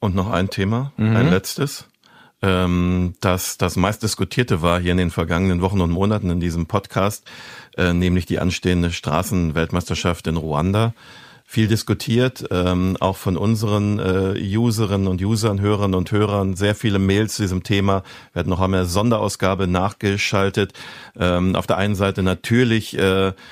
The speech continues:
Speaker 1: die, die große Idee, mit einer solchen Veranstaltung nach Afrika zu gehen. Auf der anderen Seite dieses arg umstrittene Land, dann, äh,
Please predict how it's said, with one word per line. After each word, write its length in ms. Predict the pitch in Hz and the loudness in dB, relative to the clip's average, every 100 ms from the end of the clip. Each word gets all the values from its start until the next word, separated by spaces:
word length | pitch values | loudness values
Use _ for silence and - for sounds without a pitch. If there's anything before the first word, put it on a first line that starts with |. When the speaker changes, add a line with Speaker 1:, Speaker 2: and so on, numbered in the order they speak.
| - - - | -20 -20 -18
Speaker 1:
die, 260 | - 98 | -8 -6
die 180 | 82 90 | -4 -6
große 320 | - 110 117 | 0 0 2
Idee, 500 | 101 87 104 110 107 | 0 0 0 2 0
mit 380 | - 98 101 - | 0 -2 -2 -2
einer 180 | 95 95 | -2 0
solchen 260 | 87 92 95 | 0 -2 0
Veranstaltung 360 | 90 - 92 | -2 0 0
nach 100 | 92 | 2
Afrika 460 | 80 107 120 - 95 | 0 0 -2 0 -2
zu 120 | 101 | -2
gehen. 240 | 87 95 | 0 2
Auf 120 | 95 - | 0 0
der 120 | - | 0
anderen 260 | 98 101 | 2 0
Seite 280 | 92 92 92 | 2 0 0
dieses 320 | 90 87 90 | -2 -2 -4
arg 240 | - 92 101 | -2 -2 0
umstrittene 480 | 92 - 101 98 90 | -6 -2 -2 0 0
Land, 420 | 87 98 104 - | 2 0 -4 -2
dann, 320 | 92 98 101 | 0 2 0
äh, 260 | 92 90 | 2 0